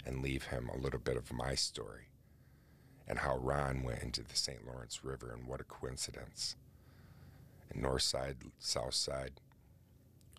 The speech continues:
all love. <laughs> And I think it's groovy that you tried it and you did it. Even if you didn't stick with it, it's something that you had that experience with, like you said.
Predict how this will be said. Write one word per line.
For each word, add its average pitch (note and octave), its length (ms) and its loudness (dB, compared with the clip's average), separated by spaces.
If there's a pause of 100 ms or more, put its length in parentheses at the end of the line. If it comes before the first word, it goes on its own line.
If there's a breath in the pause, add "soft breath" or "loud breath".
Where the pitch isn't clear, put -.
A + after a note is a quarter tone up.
(360)
all C2 240 6
love. - 440 -2 (440)
<laughs> E2 300 6 (920 loud breath)
And B1+ 80 0
I A#1+ 80 4
think C#2 240 0
it's - 140 0
groovy C2 360 -2
that G#1 180 -2
you G#1+ 100 -6
tried C2 500 0
it A1 180 -6
and C2 140 -8
you A#1 180 -8
did C2 180 0
it. A#1 140 -4 (600 loud breath)
Even D2 220 4
if - 140 -2
you C2+ 80 0
didn't C#2 200 0
stick - 340 0
with F2+ 120 4
it, G#2+ 120 0
it's - 140 -2
something C#2+ 400 -2
that C#2 200 -4
you C#2 220 -2
had C2 260 -2
that B1+ 160 0
experience B1+ 720 -2
with, A#1+ 240 -8
like - 240 -4
you C#2 60 -4
said. - 300 0